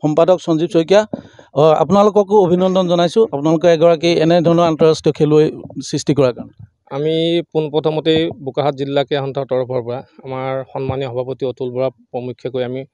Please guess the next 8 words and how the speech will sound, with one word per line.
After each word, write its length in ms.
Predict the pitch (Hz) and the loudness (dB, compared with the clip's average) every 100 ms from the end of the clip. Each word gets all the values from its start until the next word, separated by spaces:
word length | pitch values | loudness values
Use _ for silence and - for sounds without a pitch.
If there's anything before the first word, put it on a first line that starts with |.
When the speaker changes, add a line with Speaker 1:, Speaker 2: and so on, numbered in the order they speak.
| _ _ _ - | _ _ _ -4
Speaker 2:
সমূহ 240 | 151 156 - _ _ _ _ _ _ _ - | -2 -2 -4 _ _ _ _ _ _ _ -12
বোকাখাট 300 | 131 131 139 | -6 -2 -2
জিলা 260 | 131 135 135 | -4 -4 -4
ক্ৰীড়া 200 | - 131 | -2 -2
সন্থাই 340 | 131 123 127 107 - _ _ _ - | -2 -6 -6 -6 -12 _ _ _ -12
আমি 180 | 131 135 - 139 | -10 -10 -10 -8
উমা 120 | 131 135 | -8 -8
চেত্ৰীক 300 | - 139 | -10 -12